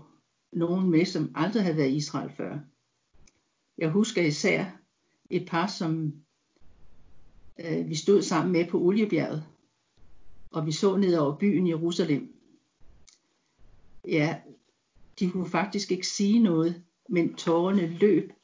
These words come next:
ned ad deres kinder. De blev simpelthen så berørt af det, de så, og det, de oplevede. Og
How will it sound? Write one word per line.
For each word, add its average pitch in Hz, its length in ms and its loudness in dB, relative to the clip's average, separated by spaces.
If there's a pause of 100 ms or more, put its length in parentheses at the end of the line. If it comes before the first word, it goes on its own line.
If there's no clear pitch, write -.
(420)
ned 165 180 2
ad 156 80 0
deres 143 240 0
kinder. 147 320 2 (720)
De 190 80 0
blev 208 260 4
simpelthen 185 540 2
så 165 200 -4
berørt - 540 -2 (360)
af 170 140 -6
det, 160 160 2
de 165 80 0
så, 151 380 -2
og 160 200 -6
det, 156 120 2
de 156 120 2
oplevede. 143 520 -2 (1300)
Og 151 160 0